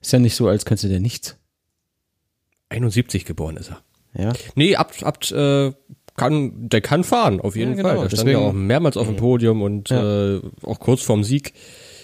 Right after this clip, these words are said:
Speaker 3: Aber im Vergleich zu Di
Speaker 2: Pole
Speaker 3: Grassi.
Speaker 2: Position. Ja, im Vergleich zu Di Grassi, Di Grassi ist halt immer stärker gewesen.
Speaker 1: Ja, Di Grassi ist
Speaker 3: Mhm.
Speaker 1: gesetzt. Aber ich meine, ähm,
Speaker 2: Ich
Speaker 1: den
Speaker 2: glaub, der ist wirklich gesetzt.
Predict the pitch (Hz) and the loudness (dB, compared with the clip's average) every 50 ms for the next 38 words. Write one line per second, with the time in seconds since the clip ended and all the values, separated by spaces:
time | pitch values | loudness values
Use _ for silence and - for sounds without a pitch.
0 | - _ _ _ _ - - 92 101 98 92 101 90 92 95 95 - - - - | -20 _ _ _ _ -8 -4 -2 -2 -2 0 -2 -2 0 -2 -2 -4 -8 -10 -4
1 | 123 - 135 143 - 143 131 135 135 131 - 135 131 131 135 131 - _ _ _ | 0 2 2 2 2 2 0 0 0 -2 -2 -4 -4 -6 -8 -10 -14 _ _ _
2 | _ _ _ _ _ _ _ _ _ _ _ _ _ _ _ _ _ _ - - | _ _ _ _ _ _ _ _ _ _ _ _ _ _ _ _ _ _ -20 -16
3 | 110 104 98 101 101 123 131 135 - 127 101 117 127 - - 147 131 123 110 98 | -14 -10 -6 -2 0 0 0 2 0 2 2 2 2 2 0 0 0 0 0 0
4 | 110 - 143 156 139 131 110 101 120 147 135 - 143 131 - 123 135 143 - 143 | 0 0 0 0 0 0 0 0 0 0 0 0 -2 -2 -2 -2 -2 -2 -2 -2
5 | 160 151 - 107 95 87 82 85 85 - 151 135 127 113 104 107 104 113 113 120 | -2 0 0 0 -2 -2 -2 -2 0 2 4 6 6 6 6 4 2 2 0 0
6 | 110 - - 104 101 104 92 95 98 87 87 - - - - - 101 113 110 110 | 0 0 -2 -4 -4 -4 -6 -4 -4 -4 -4 -6 -8 -10 -6 -2 0 2 2 2
7 | 107 - 120 117 117 117 113 110 110 - - - 110 104 98 98 98 98 95 101 | 2 2 2 2 2 2 2 0 0 -2 -2 -2 -2 -2 -2 -2 -4 -4 -6 -4
8 | 117 - 101 123 107 - 135 120 113 - 110 - 101 - - 95 87 87 90 - | -2 0 0 0 2 2 0 0 0 0 -4 -4 -6 -8 -8 -8 -8 -8 -10 -10
9 | - | -12